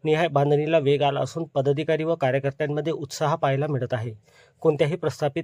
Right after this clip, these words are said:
व्यवस्थेची लाचारी न स्वीकारता स्वाभिमानाने सत्तेत जाण्याचा राजमार्ग सरसेनानी आनंदराज आंबेडकर यांनी युतीच्या माध्यमातून सामान्य कार्यकर्त्यांना मोकळा करून दिला असून आपण सत्तेचे वाटेकरी व्हायलाच हवे.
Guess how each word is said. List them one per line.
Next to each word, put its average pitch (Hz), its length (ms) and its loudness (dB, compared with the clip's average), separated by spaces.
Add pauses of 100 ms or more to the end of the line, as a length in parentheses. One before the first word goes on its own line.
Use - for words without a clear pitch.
व्यवस्थेची 147 520 0 (120)
लाचारी 139 480 -2
न 143 140 0
स्वीकारता 139 480 -2
स्वाभिमानाने 143 640 -2
सत्तेत 147 380 -4
जाण्याचा 139 480 2
राजमार्ग 139 540 4 (480)
सरसेनानी 160 520 2
आनंदराज 147 580 0
आंबेडकर 139 420 -2
यांनी 147 280 -2
युतीच्या 135 400 -4
माध्यमातून 139 500 -2
सामान्य 147 440 -2
कार्यकर्त्यांना 143 600 -2
मोकळा 143 320 -2
करून 143 240 -2
दिला 135 200 0
असून 135 260 0 (600)
आपण 151 220 2
सत्तेचे 175 440 -2
वाटेकरी 170 440 2
व्हायलाच 147 460 0
हवे. 135 200 -2